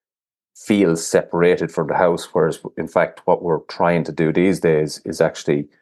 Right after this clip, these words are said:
as I say, merge them into one. And you're running flower beds right into the house. You're parking cars, you know, kind of in parking zones, not necessarily right up to the house. And then you're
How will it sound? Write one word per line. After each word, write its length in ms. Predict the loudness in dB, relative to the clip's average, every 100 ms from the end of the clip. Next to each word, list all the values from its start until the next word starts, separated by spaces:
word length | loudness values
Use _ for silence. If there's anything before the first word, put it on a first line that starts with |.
| _ _
as 120 | -4 -2
I 40 |
say, 200 | 0 0
merge 420 | 2 2 2 0
them 160 | -6 -6
into 160 | -6
one. 360 | -4 0 0 0 -12 _ _ _ _ _ -4
And 440 | -2 -2 -4 -10 -4
you're 140 | -2
running 260 | 0 0 -2
flower 360 | 0 2 2
beds 280 | 2 -2 -2
right 300 | -2 0 0
into 240 | -4 -6 -4
the 80 |
house. 540 | 0 2 0 -2 -12 -18 _ _ _ -4
You're 500 | 0 2 2 -2 -6 _ _ _ _ _ _ -4
parking 340 | -2 -2 -4
cars, 880 | -8 0 2 4 2 -2 -10 -16 -20 _ _ _
you 80 | -4
know, 120 | -2
kind 280 | -2 -2 0
of 300 | -2 -4 -20 _ _ _
in 140 | -10
parking 500 | -2 0 0 -2 -6
zones, 480 | 0 0 0 -4 -2
not 220 | 0 0
necessarily 560 | -4 -2 2 2 0 -4
right 360 | -2 0 0
up 160 | -2 -4
to 60 |
the 100 | -6
house. 420 | 0 0 0 -8 -20 _ _ _ _ _ -6
And 140 | 0
then 160 | 0 2
you're 320 | 2 2